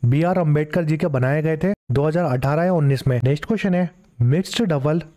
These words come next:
विंबलडन चैंपियनशिप दो हज़ार पन्द्रह में किसने जीती थी? तो देखिए, जो विंबलडन चैंपियनशिप है ना,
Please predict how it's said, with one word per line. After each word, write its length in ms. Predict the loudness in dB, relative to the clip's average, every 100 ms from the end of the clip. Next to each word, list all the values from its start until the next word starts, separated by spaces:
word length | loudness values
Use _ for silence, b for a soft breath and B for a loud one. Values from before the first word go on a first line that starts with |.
| 0
विंबलडन 600 | 2 2 2 0 0 0
चैंपियनशिप 640 | 0 -2 -2 -2 -2 -4 -6 -2
दो 120 | 0
हज़ार 160 | 0 -2
पन्द्रह 400 | 0 0 0 -2 -2
में 100 | -2
किसने 300 | -2 -2 -2
जीती 260 | 0 0 0
थी? 140 | 0
तो 100 | 0
देखिए, 420 | 0 0 0 0
जो 160 | 0 0
विंबलडन 600 | 0 2 2 2 0 0
चैंपियनशिप 600 | 0 0 0 0 -2 -2
है 60 | 0
ना, 160 | -2